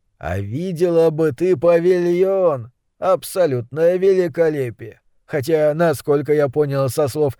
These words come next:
Эдит Мейсон, ее дядя так и не оправился после войны. Ты знаешь, что он покончил с собой? Кэтрин кивнула.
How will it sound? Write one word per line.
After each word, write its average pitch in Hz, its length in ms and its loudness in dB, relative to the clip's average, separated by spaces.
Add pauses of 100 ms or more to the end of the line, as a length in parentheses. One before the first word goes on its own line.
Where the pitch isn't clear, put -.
(120)
Эдит 143 360 0
Мейсон, 151 480 -2 (180)
ее 160 260 2
дядя 156 400 2 (220)
так 151 280 -2
и 165 140 -2
не 170 160 -2
оправился 165 800 2
после 135 400 -4
войны. 117 440 -2 (400)
Ты 185 180 2
знаешь, 170 400 0
что 226 220 -2
он 175 140 -2
покончил 120 680 0
с - 40 -12
собой? 120 460 0 (460)
Кэтрин 131 420 0
кивнула. 123 500 -2